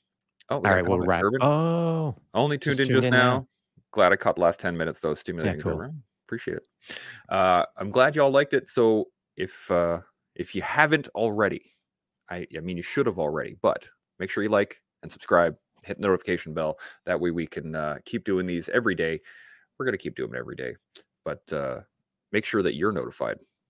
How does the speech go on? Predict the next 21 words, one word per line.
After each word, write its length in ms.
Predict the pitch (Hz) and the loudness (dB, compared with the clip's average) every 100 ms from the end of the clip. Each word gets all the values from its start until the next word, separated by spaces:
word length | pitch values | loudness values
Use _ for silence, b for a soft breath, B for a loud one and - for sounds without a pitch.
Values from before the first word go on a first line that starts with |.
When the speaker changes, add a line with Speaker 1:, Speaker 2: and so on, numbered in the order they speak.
| _ _ _ _ | _ _ _ _
Speaker 1:
so 140 | - | -6
that 180 | 80 - | -6 -6
you 140 | 85 117 | -8 -6
can 120 | 80 | -6
stay 200 | - 65 | -4 -4
in 80 | 60 | -4
touch 360 | 60 - - _ _ | -6 -8 -14 _ _
and 100 | 80 | -14
you 60 | 71 | -12
can 160 | 67 | -10
learn 300 | 76 69 - - b b - | -8 -8 -8 -16 b b -16
and 160 | 82 | -10
build 360 | 76 65 - - b b 104 | -6 -6 -8 -18 b b -12
and 100 | 104 | 0
grow 260 | 147 - - _ _ _ | 2 2 -2 _ _ _
with 140 | 123 160 | -2 2
us 300 | 190 - - _ _ _ | 2 2 -8 _ _ _
here 160 | 87 | -6
on 60 | 78 | -6
The 60 | |
Collective. 440 | - 67 - - | -4 -8 -8 -14